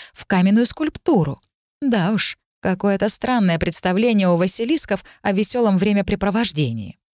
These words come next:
«Потерпи еще немного», — пробормотала я, стараясь не срываться. «Я схожу на рынок и принесу тебе целую корзину». «О, а я уж думал, что ты забыла про своего пленного», — язвительно ответил Василиск.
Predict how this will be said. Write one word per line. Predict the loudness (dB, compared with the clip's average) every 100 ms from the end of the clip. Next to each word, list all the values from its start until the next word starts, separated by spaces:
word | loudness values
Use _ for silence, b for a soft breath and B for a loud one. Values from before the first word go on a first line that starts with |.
| _ _ _ _ _ -2
«Потерпи | -2 -2 -2 2
еще | 2 2 2
немного», — | 4 4 4 4 2 -2 B B
пробормотала | -2 0 2 2 2 2
я, | 2 2 0
стараясь | -2 -2 -2 -2
не | -2
срываться. | -2 0 -2 -4 -8 -12 _ _ _
«Я | 0 2 0
схожу | -2 0 2
на | 2
рынок | 2 0 0 0
и |
принесу | 0 2 2 0
тебе | -2 -2
целую | -2 0 0 2
корзину». | 0 0 -2 -4 -6 -12 _ _ _ -6
«О, | -2 0 0 0 -4 -4
а | -2
я | 0 0 2
уж | 0 0
думал, | -2 -2 0 0
что | 0 -2
ты | 0 0
забыла | 2 0 2 2 0
про | -2
своего | -2 0 2 2
пленного», — | 2 0 2 2 2 -2 B B _
язвительно | -2 -2 -2 -4 -2 -2
ответил | -2 -2 0
Василиск. | -2 -2 -2 -2 -4